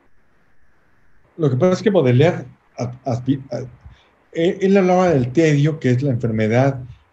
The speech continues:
de, de, del tiempo, de la enfermedad de, del siglo diecinueve, y él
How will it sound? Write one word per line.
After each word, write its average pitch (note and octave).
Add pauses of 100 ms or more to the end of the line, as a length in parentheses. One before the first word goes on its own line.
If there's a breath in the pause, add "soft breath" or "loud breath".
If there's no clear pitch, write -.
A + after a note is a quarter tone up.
(160)
de, A2
de, G#2+
del G#2
tiempo, C#3 (420 loud breath)
de A2
la G2+
enfermedad A2
de, G#2
del F#2+
siglo A#2+
diecinueve, B2 (560 loud breath)
y B2
él C3+